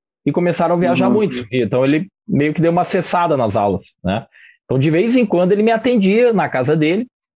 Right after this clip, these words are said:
Speaker 1: pra tirar algumas dúvidas, e ele me dava algumas aulas, as primeiras escalas, assim, de, de maneira bem simplificada, eu fui aprendendo ali com ele.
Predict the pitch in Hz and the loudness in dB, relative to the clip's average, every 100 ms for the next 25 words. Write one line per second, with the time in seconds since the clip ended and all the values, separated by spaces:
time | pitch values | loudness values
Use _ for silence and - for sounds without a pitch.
0 | _ _ _ _ _ - 117 131 127 127 | _ _ _ _ _ -6 -4 0 0 2
1 | 147 175 131 151 190 190 139 110 123 135 | 0 0 0 2 4 4 2 0 0 2
2 | 156 185 196 220 196 196 160 143 160 165 | 0 0 0 0 0 0 0 0 2 2
3 | 113 95 87 - 120 127 143 143 147 - | 0 -2 -6 -4 -2 0 2 0 -2 -4
4 | 127 160 143 104 95 92 139 135 90 113 | -2 0 0 0 -2 -2 -2 -2 -2 -2
5 | 101 101 131 117 113 127 123 143 147 123 | -2 -2 0 0 0 0 0 -2 -4 -6
6 | - 117 123 127 147 156 156 165 165 170 | -6 -4 -4 -4 -2 -2 0 0 0 0
7 | 170 190 196 131 | 0 0 0 0